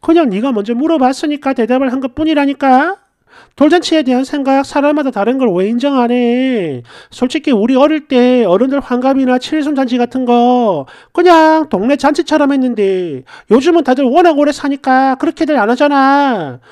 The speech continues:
그러니까 돌잔치도 마찬가지지. 그런 점에서 예전하고는 다르게 생각하는 게 많다 이것뿐이야. 아, 그래.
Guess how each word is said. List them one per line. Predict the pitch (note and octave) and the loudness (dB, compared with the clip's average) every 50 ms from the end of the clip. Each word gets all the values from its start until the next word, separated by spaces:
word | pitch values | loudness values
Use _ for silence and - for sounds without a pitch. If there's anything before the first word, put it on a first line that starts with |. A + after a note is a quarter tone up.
| - - _ | -20 -20 _
그러니까 | - E4 F#4 F#4+ F4+ F#4 D#4+ D4+ D#4 | -2 2 2 2 2 2 0 -2 0
돌잔치도 | D#4 - E4 F4 - F#4 - - C#4 D#4 | 2 2 2 2 2 0 -2 -4 -4 -2
마찬가지지. | C4 A#3+ B3+ - D4+ D4 D4+ D#4 C#4+ D4 - C#4 C4+ C4+ C4+ C#4 C#4+ C#4 C#4 C4 A#3 G3 E3 C#3+ C3 - - - _ _ | -4 -4 -4 -6 -2 -2 -2 -2 -2 -6 -6 -4 -4 -4 -2 -2 -2 -2 -2 -4 -6 -8 -10 -12 -14 -16 -20 -20 _ _
그런 | - D4 E4+ D#4+ | -2 -2 0 0
점에서 | C#4+ D4+ D4 D4 C4+ - D4 C#4 C4+ C#4 B3+ | 0 0 -2 -2 -2 0 2 2 2 2 2
예전하고는 | G3+ F#3 F#3+ C4+ C#4 D4 C#4 A#3+ B3+ B3+ C4 | 0 0 0 0 0 0 0 0 0 -2 -2
다르게 | A#3+ G3+ F3 G#3 A#3+ C#4 | -4 -6 -6 -6 -6 -6
생각하는 | C#4 - D4+ C#4 D4 C4+ - C#4+ C#4 | -6 -6 -8 -8 -6 -6 -4 -4 -4
게 | B3+ C4 | -4 -4
많다 | G#3 F3+ F#3+ - - C4+ B3+ | -6 -8 -8 -6 -6 -6 -6
이것뿐이야. | A3+ A3+ C4+ C4+ - D4+ D4+ D#4 D4+ C#4+ C4+ C4 C4+ D4 D#4 D4+ C4 F#3 C#3+ B2 A2+ A#2+ - - - - _ _ - _ - _ _ _ _ _ _ _ _ _ _ _ _ _ _ _ _ _ - | -4 -6 -8 -8 -6 -6 -4 -2 0 0 2 2 2 2 2 2 0 -2 -6 -10 -12 -16 -20 -20 -20 -20 _ _ -20 _ -20 _ _ _ _ _ _ _ _ _ _ _ _ _ _ _ _ _ 2
아, | G#3+ A#3 B3+ B3+ C4 C4+ C4+ B3 G#3+ E3 C3 A2+ A#2 - _ _ _ _ | 4 6 8 8 8 8 8 6 4 2 -2 -6 -12 -18 _ _ _ _
그래. | - - C#4 D4+ D#4 D#4+ D#4+ D#4+ D4+ C4+ G3 D3 B2 A#2+ | -4 2 6 6 8 8 8 8 6 4 0 -4 -6 -10